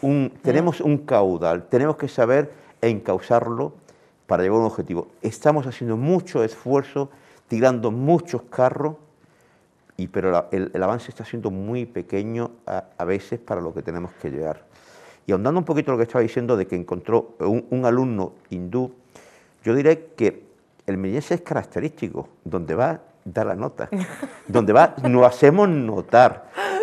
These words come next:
Speaker 1: Y muestra de ello fue cuando el gran rabino decía que por qué los rabinos de Melilla tenían esa peculiaridad tan diferente al resto del mundo, y es una verdad, es una realidad. Eh, eh, tenemos algo que nos hace especial,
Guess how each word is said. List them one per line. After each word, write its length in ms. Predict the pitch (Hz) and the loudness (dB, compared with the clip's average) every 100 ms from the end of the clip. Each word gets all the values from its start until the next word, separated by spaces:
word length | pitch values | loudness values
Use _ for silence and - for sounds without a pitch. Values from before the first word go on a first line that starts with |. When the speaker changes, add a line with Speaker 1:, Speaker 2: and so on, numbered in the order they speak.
| 480 | 6
Speaker 1:
Y 80 | 494 | 8
muestra 340 | 202 190 185 | 6 6 6
de 60 | 175 | 8
ello 100 | 175 | 6
fue 260 | - 160 | 4 2
cuando 240 | 156 117 101 | 4 2 2
el 60 | |
gran 160 | 101 147 | 0 4
rabino 420 | 151 143 147 156 - | 4 4 0 -4 -6
decía 300 | 101 - 131 | -8 -4 -4
que 120 | - 104 | -2 -2
por 240 | 101 92 | -2 -2
qué 100 | 156 | 2
los 140 | 170 | 2
rabinos 500 | 143 117 131 143 131 - - | 2 0 2 0 -4 -8 -14
de 280 | 110 107 175 | 0 6 6
Melilla 760 | 151 131 113 131 139 143 175 175 - _ _ _ _ - | 6 4 2 0 -2 0 0 -2 -16 _ _ _ _ -2
tenían 320 | 110 135 151 | 2 2 0
esa 320 | 147 151 143 | 0 0 2
peculiaridad 520 | 135 127 131 123 131 | 0 0 -2 0 2
tan 200 | 139 135 | 2 2
diferente 480 | 127 - 139 147 160 | 0 0 0 0 -2
al 160 | 113 104 | 0 0
resto 360 | 135 160 - 131 | 0 -4 -2 -2
del 120 | 90 | -2
mundo, 240 | 143 147 | -6 -6
y 40 | 104 | -8
es 100 | 170 | -2
una 160 | 170 | 0
verdad, 280 | 101 85 135 | 0 -4 -8
es 120 | - | -6
una 120 | 170 | -6
realidad. 560 | 151 117 85 73 143 - - - - - - _ | -6 -6 -8 -4 -4 -4 -12 -20 -20 -20 -20 _
Eh, 160 | 202 190 | -4 0
eh, 300 | 117 117 120 - - _ _ _ _ _ _ _ - | 2 2 0 -20 -20 _ _ _ _ _ _ _ 0
tenemos 400 | 120 196 190 180 | 2 2 2 4
algo 280 | 170 180 180 | 6 4 2
que 100 | 135 | 0
nos 100 | 151 | 0
hace 160 | 165 | 0
especial, 760 | 156 - 98 - 98 98 90 | -6 -4 -8 -8 -4 0 0